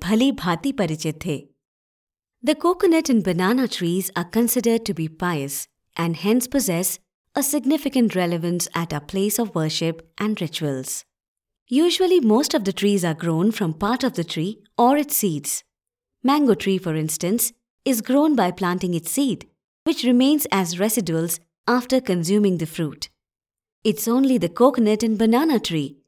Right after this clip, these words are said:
that grow all by itself, directly from the earth. Similarly, there are many religious practices which have logical,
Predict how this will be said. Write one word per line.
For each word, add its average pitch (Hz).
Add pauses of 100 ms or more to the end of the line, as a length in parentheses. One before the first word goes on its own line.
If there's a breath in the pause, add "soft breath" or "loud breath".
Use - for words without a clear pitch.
(160)
that 170
grow 208
all 320
by 220
itself, 160 (380)
directly 277
from 180
the 165
earth. - (840)
Similarly, 202 (160)
there 269
are 269
many 269
religious 214
practices 190 (300)
which 175
have 160
logical, 226